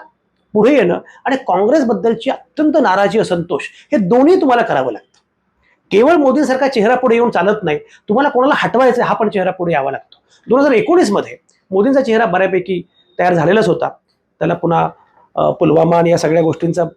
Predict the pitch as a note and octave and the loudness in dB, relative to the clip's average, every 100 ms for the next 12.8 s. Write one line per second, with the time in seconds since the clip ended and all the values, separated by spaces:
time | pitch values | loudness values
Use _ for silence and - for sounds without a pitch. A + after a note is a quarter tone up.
0 | _ _ D#3+ D#3+ E3 D#3 F3 B3 B3 - | _ _ -4 -2 0 0 0 0 0 -2
1 | G#3+ A#3+ B3 D#4 D#4+ - _ F#3+ G#3 D4 | -2 0 2 0 -2 -4 _ -2 2 2
2 | C#4+ B3+ G3 G#3+ G#3+ C#3+ F#3+ B3 - A#3 | 2 2 2 2 0 0 2 2 2 0
3 | C4+ - - E3 A#3+ E4+ A#3 E3 D4+ D#4 | -6 -12 -10 -4 -2 0 0 2 2 4
4 | A3+ D3+ C3+ - _ _ _ _ _ E3 | 2 0 -8 -14 _ _ _ _ _ -4
5 | E3 F3 A#3 - E3+ F3+ F#3 F#3 G3 - | -2 -2 -4 -4 -2 0 0 0 -2 -2
6 | B2+ B2+ A#2+ - - _ _ _ _ A#3 | -4 -4 -10 -14 -20 _ _ _ _ 0
7 | C4+ A3+ D4 - A2+ A#2 - _ _ _ | 2 4 4 2 -2 -10 -12 _ _ _
8 | _ _ _ _ - C4 A3 F3+ D3 C#3+ | _ _ _ _ -2 0 2 0 0 -2
9 | - - - - - - C#4 G#3+ - G#3+ | -6 -8 -10 -6 -6 -2 0 0 0 0
10 | G3+ E3+ D#3 G3+ C4 - - G#3+ - B3+ | 0 0 -2 -2 -6 -14 -4 0 0 0
11 | B3+ G3+ C4 A#3 A3+ A#3+ G3+ G#3 G3+ F#3 | 0 0 2 0 -2 -2 0 0 -2 -2
12 | G#3 F#3 - - E3 G3+ E3+ D3 | -2 -4 -4 -4 -2 0 -2 -4